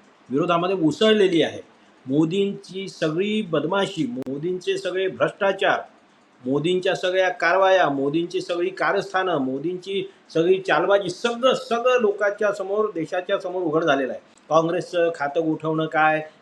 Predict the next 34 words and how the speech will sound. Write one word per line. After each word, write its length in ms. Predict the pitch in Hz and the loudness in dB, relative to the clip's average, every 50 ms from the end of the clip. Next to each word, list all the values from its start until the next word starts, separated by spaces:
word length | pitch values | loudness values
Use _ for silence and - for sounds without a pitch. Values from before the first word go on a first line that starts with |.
| - | -8
अ, 40 | 147 | -2
काँग्रेसला 600 | 147 147 143 147 147 147 147 151 147 - 160 151 | -2 -2 2 2 2 2 2 0 -2 0 0 0
बदनाम 340 | 147 151 143 139 147 147 151 | 2 2 0 0 0 -2 -2
करणं 280 | 143 151 143 143 147 147 | -2 -4 -4 -2 -2 -2
काय, 220 | 151 147 147 147 | 2 2 2 2
विरोधी 340 | 139 135 131 139 139 139 147 | 2 0 -2 -2 -2 0 0
नेत्यांना 400 | 139 131 127 139 139 143 143 147 | -2 -2 -2 -2 -4 -2 -2 -2
बदनाम 360 | 143 143 135 135 143 143 139 | -2 -2 -4 -2 -4 -4 -4
करणं 240 | - 143 139 143 143 | -4 -6 -4 -4 -4
काय, 200 | 143 143 147 143 | -2 0 0 0
ईडीचे 440 | 139 131 127 123 135 139 - 156 147 - | 0 -2 -4 -4 -4 -6 -4 -6 -8 -8
छापे 280 | - - 143 - 160 143 | -4 -4 -4 -2 -4 -6
काय, 280 | - 147 143 147 147 - - - _ _ - | -2 0 2 2 0 -2 -8 -20 _ _ -4
त्यातून 280 | 131 131 - 156 143 | -4 -2 -2 -2 -4
ब्लॅकमेलिंग 680 | 131 117 123 131 143 139 143 147 156 151 143 147 151 143 | -2 0 0 0 0 0 0 2 2 2 2 2 -2 0
काय, 180 | 147 143 143 | 2 2 2
त्याच्यातून 540 | 143 - 143 139 143 123 131 135 - 147 139 120 | 2 0 -4 -6 -6 -6 -6 -8 -8 -6 -6 -6
हप्ते 240 | 127 - - 160 160 | -6 -8 -4 -4 -2
वसुली 400 | 156 143 - - 143 139 139 139 | 0 0 -2 -4 -8 -8 -8 -4
काय, 140 | 143 143 143 | -2 -2 -2
हे 280 | 143 - _ - 147 | -2 -4 _ -12 -12
सगळं, 300 | 143 - 226 226 233 233 | -4 -2 -2 2 2 2
सगळं 280 | 233 226 220 208 226 214 | 2 2 0 0 0 0
मोदींचं, 680 | 202 190 190 190 185 196 190 190 - 208 208 208 202 - _ _ _ _ _ _ _ _ - | 0 -2 -4 -4 -4 -4 -8 -6 -6 -6 -6 -6 -8 -8 _ _ _ _ _ _ _ _ -10
भारतीय 360 | - 143 160 160 160 208 196 | -4 -2 -2 -2 -2 -2 0
जनता 300 | 202 196 190 190 202 190 | 2 2 2 2 0 0
पार्टीचं, 600 | 190 190 185 185 185 202 196 185 202 202 202 190 - - _ _ _ _ - | 2 2 0 0 -2 -6 -6 -4 -2 0 0 -2 -2 -8 _ _ _ _ -2
अमित 320 | 127 143 151 190 220 220 220 - | 2 2 4 6 4 4 2 0
शहाचं 400 | 208 185 165 170 175 - - 190 | 2 2 4 4 2 2 -2 -4
सगळं 640 | 165 - - - - - 175 185 202 220 233 240 233 | -4 -4 -8 -18 -8 -6 -6 -2 0 2 2 2 2
षडयंत्र 440 | - - 175 180 185 196 185 - 175 | 0 0 -4 -4 -2 -2 -2 0 0
आणि 160 | 160 165 190 | 0 0 0
त्याच्यासोबत 540 | 185 190 180 180 190 170 - 185 175 190 180 | 0 -2 -4 -4 -4 -8 -8 -8 -6 -2 0
आरएसएसचं 640 | 156 151 180 190 170 185 190 - - - 196 202 | 0 0 0 0 -2 -6 -8 -8 -8 -6 -4 -4